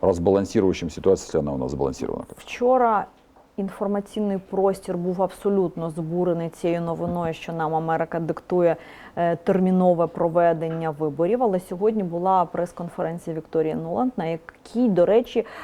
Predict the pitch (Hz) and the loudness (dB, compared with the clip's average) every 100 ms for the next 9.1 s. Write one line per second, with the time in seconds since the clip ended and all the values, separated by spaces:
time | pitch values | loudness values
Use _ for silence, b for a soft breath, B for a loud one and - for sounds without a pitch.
0 | B - 175 170 160 - 202 220 208 170 | B -2 0 2 0 0 0 0 0 -8
1 | - 165 165 170 254 - 185 196 - 190 | -10 -10 -6 -4 -4 -2 -6 -6 0 2
2 | 180 160 156 - - - 269 359 359 - | 2 0 -6 -10 -6 0 0 0 -8 -12
3 | B 170 160 160 170 190 180 - 220 240 | B -8 -6 -6 -4 -2 -2 -4 -4 0
4 | 240 208 202 185 175 165 139 - - B | 2 2 -2 -6 -2 0 0 -2 -10 B
5 | B B B - 175 170 165 160 160 - | B B B -2 2 4 2 2 -2 -4
6 | - - - - 233 220 185 220 - 170 | -6 -8 -10 2 4 4 4 2 2 0
7 | 165 160 165 165 - 165 156 165 - 233 | 0 -2 -4 -4 -2 -2 -4 -6 -6 -2
8 | 240 202 233 196 175 - 208 185 175 165 | 0 4 4 4 0 0 2 2 -2 -6